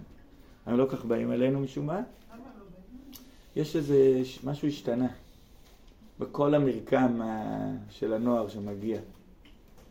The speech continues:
אחד הדברים זה שהקיבוצניקים כמעט לא מגיעים.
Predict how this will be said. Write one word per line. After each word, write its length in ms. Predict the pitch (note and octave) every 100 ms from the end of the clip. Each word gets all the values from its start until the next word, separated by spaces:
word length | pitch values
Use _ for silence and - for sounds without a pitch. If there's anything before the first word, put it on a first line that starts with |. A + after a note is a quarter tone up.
| - - -
אחד 200 | D3+ E3
הדברים 400 | C#3+ C#3 E3 D#3
זה 80 |
שהקיבוצניקים 760 | B2 A2 B2+ C3+ D3 D3 D3 C3+
כמעט 260 | B2 A#2+ B2
לא 80 |
מגיעים. 360 | A#2 G#2+ G#2+ A2